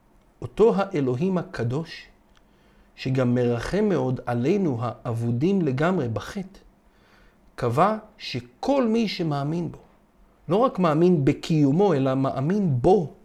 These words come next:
בטובו, באהבתו ובחסדו, הוא זה שיוצדק לפניו, ויזכה לחיי עולם במלכותו. "וצדיק באמונתו יחיה".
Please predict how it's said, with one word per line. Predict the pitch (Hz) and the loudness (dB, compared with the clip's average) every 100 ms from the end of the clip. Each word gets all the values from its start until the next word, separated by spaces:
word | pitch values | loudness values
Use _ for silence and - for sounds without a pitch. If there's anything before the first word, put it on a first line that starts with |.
| _ _ _ _ _ - | _ _ _ _ _ -6
בטובו, | 123 117 - 131 123 180 214 202 - _ _ - | -4 -4 -2 -2 2 2 2 -2 -14 _ _ -4
באהבתו | 131 - 131 120 117 113 - 226 | -2 -2 -4 -4 -4 -4 4 4
ובחסדו, | 220 147 - 123 151 226 185 - - _ _ - _ _ | 4 0 -4 -6 -2 -2 -2 -12 -20 _ _ -20 _ _
הוא | 220 226 | 0 0
זה | 147 160 127 - _ _ _ | 0 -4 -6 -18 _ _ _
שיוצדק | - 135 131 127 - - 135 185 - | -10 -4 -4 -6 -10 -4 -2 -2 -6
לפניו, | 104 - 101 98 101 - _ _ _ - | -10 -12 -16 -16 -18 -20 _ _ _ -14
ויזכה | 120 120 113 113 - 185 185 - - | -4 -2 -2 -6 -4 -4 -4 -14 -14
לחיי | 127 123 - 113 135 | -8 -8 -6 -4 0
עולם | 196 160 131 110 110 _ _ _ - | 0 0 -4 -10 -14 _ _ _ -10
במלכותו. | 117 113 113 - - - - _ _ _ _ _ _ _ _ _ _ _ _ _ _ - _ _ 110 | -8 -8 -10 -14 -20 -20 -20 _ _ _ _ _ _ _ _ _ _ _ _ _ _ -20 _ _ -6
"וצדיק | 110 113 - 113 214 - - _ _ - | -6 -6 -6 -4 -4 -6 -16 _ _ -8
באמונתו | 139 135 143 127 127 120 117 - 208 170 - - | 0 0 0 -2 -4 -6 -8 -4 -4 -4 -8 -12
יחיה". | 120 - - | -12 -12 -14